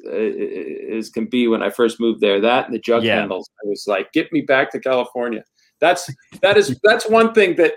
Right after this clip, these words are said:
Speaker 1: y-, you get. You, you, we have bad traffic here, especially up towards L A, but
Speaker 2: Mm-hmm.
Speaker 1: the signage here in
Speaker 2: Oh.
Speaker 1: California, I think, is very efficient and clean
Speaker 2: <laughs>
Speaker 1: and, and easy to understand, I think.
Speaker 2: Yeah.
Speaker 1: But when you go,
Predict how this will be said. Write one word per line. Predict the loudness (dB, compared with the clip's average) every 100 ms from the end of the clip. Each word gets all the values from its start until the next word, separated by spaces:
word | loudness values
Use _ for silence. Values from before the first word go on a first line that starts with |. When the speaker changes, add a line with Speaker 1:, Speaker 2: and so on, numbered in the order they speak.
| -6
Speaker 1:
y-, | -10
you | -6 -4
get. | 0 0 -2 _ _ _ _ _ _
You, | -14 -14 -14
you, | -18 -10 -10 -10 -12 2
we | 4
have | 4
bad | 6 4 2
traffic | 2 4 4 0 -2
here, | -2
especially | 0 0 0 0 0
up | 0 -4
towards | -6 -6 -2
L | 0
A, | 0 -2
but | -4 -8 _ _ _ -14
Speaker 2:
Mm-hmm. | -10
Speaker 1:
the | -8 -10 _ _
signage | -6 -2 -2 -2 -4 -8 -10 -14 -16 _
here | -4 -2 0 -2 -4
in | -6 -6
Speaker 2:
Oh. | -6 -8
Speaker 1:
California, | -6 -4 -6 -10 -8 -4 -4 -4
I | -6
think, | -6 -6 -8
is | -8
very | -2 0 0
efficient | -4 -10 -4 -2 -2 -10 -14 -20 -20 _ -10
and | -8 -8
clean | -12 -4 2 2 2 -2 -6
Speaker 2:
<laughs> |
Speaker 1:
and, | -8 -6 -6
and | -8 -8 -10 _
easy | -8 -4 0
to | 2
understand, | 4 2 2 2 2 0 -4
I | -14 -14
think. | -16 -16 _
Speaker 2:
Yeah. | -4 0 4
Speaker 1:
But | 4
when | 6 4
you | 4
go, | 4 6 4